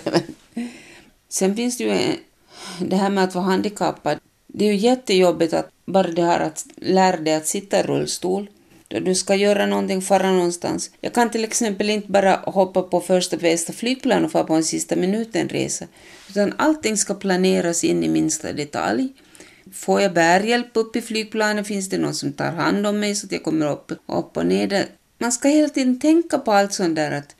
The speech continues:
ja, jag orkar inte riktigt med sånt. Så ibland så väljer jag att stanna hemma. Det är lättare att vara hemma. Fast jag skulle vilja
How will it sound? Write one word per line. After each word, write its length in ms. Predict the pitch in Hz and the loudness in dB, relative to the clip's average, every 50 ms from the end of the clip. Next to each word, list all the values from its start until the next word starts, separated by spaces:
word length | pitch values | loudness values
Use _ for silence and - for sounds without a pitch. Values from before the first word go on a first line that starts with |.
| _ _ _ _ _ _ _ _ _ _ _ _ _ _ _ | _ _ _ _ _ _ _ _ _ _ _ _ _ _ _
ja, 180 | - - - - | -8 -8 -8 -4
jag 220 | - - 208 214 220 | 0 2 2 2 2
orkar 300 | 220 247 - - 190 170 | 0 -2 -2 -2 0 0
inte 220 | 165 160 156 170 | 2 0 0 -2
riktigt 280 | 165 160 156 - 160 156 | -4 -4 -4 -2 -2 -2
med 100 | 160 156 | 0 0
sånt. 240 | - 151 - 156 - | -2 -4 -4 -2 -2
Så 80 | - | 0
ibland 380 | 269 233 269 262 247 226 202 185 | 0 2 2 2 2 0 -2 -2
så 240 | - - 214 196 170 - - | -4 -2 -2 -2 -4 -6 -4
väljer 420 | 185 254 269 233 214 180 160 151 | -2 0 0 0 0 0 -2 -2
jag 100 | 123 127 | -2 -4
att 100 | 147 - | -4 -6
stanna 360 | - - 151 151 156 156 156 | -6 -4 -4 -4 -2 -2 -4
hemma. 320 | 170 175 - - - 180 - | -4 -4 -6 -6 -6 -6 -4
Det 60 | - 202 | -4 -4
är 40 | |
lättare 380 | 214 208 180 - - - - - | -4 -4 -4 -6 -8 -10 -12 -12
att 140 | - - - | -12 -10 -10
vara 100 | 160 160 | -10 -10
hemma. 340 | - - - - - 170 165 _ _ _ _ _ _ _ - | -10 -10 -12 -14 -14 -16 -20 _ _ _ _ _ _ _ -4
Fast 260 | 185 190 190 - - | -4 -4 -2 -2 -2
jag 120 | 165 170 | -2 -2
skulle 300 | - - - 151 151 147 - - _ _ _ _ _ _ | -4 -4 -4 -4 -4 -4 -6 -10 _ _ _ _ _ _
vilja 280 | - 170 156 - - | 0 2 2 2 0